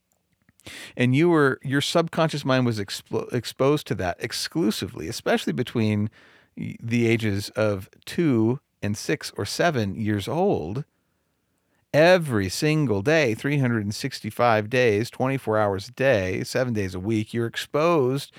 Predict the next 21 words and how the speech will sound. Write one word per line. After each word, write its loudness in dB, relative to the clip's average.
to 2
this 0
conditioning -2
and -2
programming. 0
If -2
you 0
grew 0
up -2
feeling 0
unsafe, 0
that -10
you 2
were 2
gonna 0
be -2
threatened 0
or -2
bullied 0
at -6
school -2